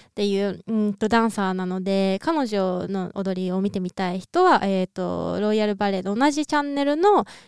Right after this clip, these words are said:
えー、四時間三分ぐらいのところから見ていただけると面白いんじゃないかなと、あの、思います。パワー系のダンサーが好きな人におすすめです。えーと、でね、ロイヤル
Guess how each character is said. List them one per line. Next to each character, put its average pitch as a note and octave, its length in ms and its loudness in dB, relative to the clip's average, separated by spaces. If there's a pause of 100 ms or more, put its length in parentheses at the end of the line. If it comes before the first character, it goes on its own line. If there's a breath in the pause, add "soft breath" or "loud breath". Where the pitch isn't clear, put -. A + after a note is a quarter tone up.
え A3+ 160 2
ー、 A3+ 40 4
四 A3 140 2
時 B3 180 0
間 A3+ 420 0 (500)
三 B3 140 2
分 B3 180 2
ぐ B3 100 2
ら G3+ 100 0
い - 20 -6
の G3 100 -6
と G3 120 -4
こ G3 120 -4
ろ G#3 100 -2
か - 120 -4
ら - 100 -8 (300 loud breath)
見 A#3+ 100 0
て A3 80 -2
い G3+ 60 0
た G3+ 60 -2
だ G3+ 140 -4
け - 140 -6
る G#3 100 -2
と G#3+ 120 0
面 G#3 100 -2
白 A3 160 0
い G#3 40 4
ん - 20 -2
じ F#3+ 80 -2
ゃ - 20 -2
な F#3+ 140 0
い F#3+ 40 -2
か G#3 120 -6
な B3+ 180 2
と、 - 140 -8
あ G3 40 -4
の、 F#3+ 220 -4
思 G3 240 0
い G3+ 60 2
ま G3+ 160 0
す。 - 80 -12
パ C#4 140 4
ワ F#4 100 8
ー F#4 40 4
系 F4 160 0
の E4 100 -2
ダ D#4+ 120 0
ン D4+ 80 -2
サ G3 120 -6
ー - 20 -10
が G3+ 80 -12
好 - 80 -16
き A3 100 -8
な G3 80 -6
人 - 160 -12
に A#3+ 120 -6
お F#3 80 -8
す G3+ 120 -10
す - 140 -12
め F#3 160 -10
で C#4 160 0
す。 - 260 -16 (1600)
え A#3+ 180 2
ー A3 40 -2
と、 A3 300 2
で C4 140 4
ね、 D4+ 320 6
ロ B3 120 6
イ - 20 8
ヤ C5+ 240 8
ル B4+ 120 6